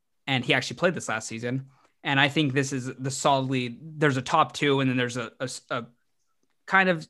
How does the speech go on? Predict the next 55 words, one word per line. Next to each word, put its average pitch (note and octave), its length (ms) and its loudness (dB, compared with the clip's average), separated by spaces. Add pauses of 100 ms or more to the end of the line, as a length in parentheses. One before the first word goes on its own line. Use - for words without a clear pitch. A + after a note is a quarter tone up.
(100)
drop E3 300 6
off, F3 240 6 (300)
but E3 100 6
this G3 140 6
is F#3 60 4
a F3 80 8
deep D3 320 -2
tackle C3+ 340 0
class. B2+ 480 0 (260)
There's D3 140 0
a C#3 40 4
lot C#3 380 4
of, C3+ 180 0 (480)
you E3 160 4
know, D#3 160 8
if C#3 140 -2
you F3+ 120 6
need F3+ 240 6
a E3 60 10
tackle D3+ 360 8
in D#3 80 10
this C#3 120 10
draft, C3+ 320 2
you C3 180 0
need C#3 320 2
to C3+ 40 0
take C3+ 260 -2
one B2+ 120 -2
in A#2+ 60 -4
the A#2 60 -6
first A#2 280 -8
round A#2 180 -4
because A#2 300 -8 (480)
the C#3+ 160 4
offensive D#3 460 4
line C3 260 2
play D3 240 0
from B2 420 -4 (220)
most C3+ 240 2
draft C3+ 240 2
classes C3+ 340 0
has A#2+ 100 -8
just - 240 -8
been A#2 260 -6
pretty - 220 -2
piss C3 240 -6
poor. C3+ 240 -2
Last C#3 280 4
season E3+ 220 -2
was B2+ 140 -2
good. C3 320 2 (240)
This E3 180 0
season's C3 340 -4
good. A#2 280 -6 (580)
Um, A#2 420 0